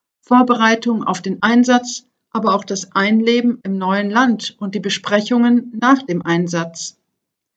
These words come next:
Wir sind dankbar, dass vieles von dem weitergehen kann, vermehrt auf virtuellen Medien. Aber wir vermissen die persönlichen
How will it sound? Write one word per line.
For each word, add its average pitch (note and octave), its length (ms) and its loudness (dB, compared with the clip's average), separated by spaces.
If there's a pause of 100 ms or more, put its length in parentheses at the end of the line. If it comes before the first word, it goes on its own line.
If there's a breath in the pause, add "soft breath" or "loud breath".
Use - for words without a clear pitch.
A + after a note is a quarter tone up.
(320)
Wir C4 120 8
sind C4+ 240 4
dankbar, A#3+ 560 2
dass G3 200 -2
vieles C4 500 2
von F#3+ 160 -2
dem F#3+ 200 0
weitergehen G#3+ 840 2
kann, A3+ 480 2 (200)
vermehrt B3 540 2
auf F#3 180 -4
virtuellen G3+ 600 0
Medien. F#3+ 600 -2 (540)
Aber A3 260 2
wir A3 120 4
vermissen A3 580 0
die F#3+ 120 -6
persönlichen A3 840 0